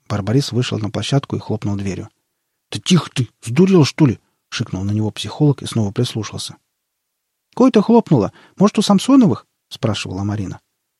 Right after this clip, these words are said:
"Так они ж третью неделю в отпуске". "Да нет, у вас, скорее всего". Раздались приглушённые шаги. "Идёт!" одними губами произнёс психолог. "Давай в лифт!" Борис метнулся к спасительным створкам.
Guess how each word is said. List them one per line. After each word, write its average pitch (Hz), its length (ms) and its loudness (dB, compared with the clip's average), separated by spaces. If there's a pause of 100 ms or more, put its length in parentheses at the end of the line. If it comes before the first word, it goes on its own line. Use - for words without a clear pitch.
(240)
"Так 135 140 0
они 170 120 8
ж 156 80 0
третью 165 300 2
неделю 165 320 6
в 135 80 4
отпуске". - 460 -4 (260)
"Да 135 100 4
нет, 160 300 6
у 175 60 2
вас, 147 180 4
скорее 143 260 2
всего". 104 360 -6 (640)
Раздались 107 420 -4
приглушённые 110 580 -4
шаги. 107 340 -8 (680)
"Идёт!" - 540 -12 (340)
одними 104 320 -2
губами 117 380 0
произнёс 101 420 -8
психолог. - 580 -12 (320)
"Давай 123 240 2
в 113 60 0
лифт!" 113 280 -4 (460)
Борис 113 300 0
метнулся 123 400 -2
к - 80 -16
спасительным 113 500 -4
створкам. 104 480 -4